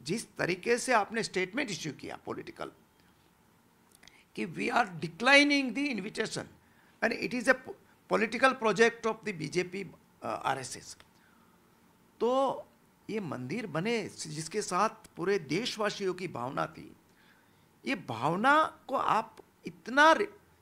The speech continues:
इतनी हद तक नकारते हैं, तो, तो आपको ये एनजीओ बन जाना चाहिए। पॉलिटिकल पार्टी के,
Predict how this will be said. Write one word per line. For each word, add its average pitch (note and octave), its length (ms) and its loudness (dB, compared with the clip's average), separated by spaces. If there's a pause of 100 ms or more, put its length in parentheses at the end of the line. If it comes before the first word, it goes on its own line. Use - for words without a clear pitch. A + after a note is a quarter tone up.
(140)
इतनी C4 340 -2
हद D#3+ 380 2
तक C#4 160 4
नकारते B3 480 8
हैं, C4 160 -6 (1040)
तो, C#4+ 100 2
तो C#4+ 120 0
आपको C4+ 360 12
ये A3 480 2
एनजीओ G#3 300 6
बन C#4+ 180 6
जाना A3 240 10
चाहिए। G#3+ 200 4
पॉलिटिकल G#3+ 480 2
पार्टी G#3+ 340 2
के, A#3 120 -6